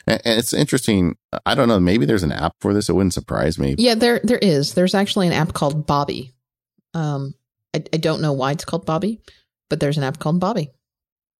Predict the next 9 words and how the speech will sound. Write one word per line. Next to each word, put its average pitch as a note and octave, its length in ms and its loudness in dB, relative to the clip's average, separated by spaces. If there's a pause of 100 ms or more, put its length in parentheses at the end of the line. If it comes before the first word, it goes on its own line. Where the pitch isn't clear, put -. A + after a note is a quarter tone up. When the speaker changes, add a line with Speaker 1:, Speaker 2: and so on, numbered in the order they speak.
Speaker 1:
Bobby, F#2+ 460 4
like F2+ 200 4
an, E2+ 260 4
like F2 180 0
a, D#2+ 180 2 (160)
like E2 140 2
a D#2+ 80 0
British E2+ 340 0
policeman? G2 600 0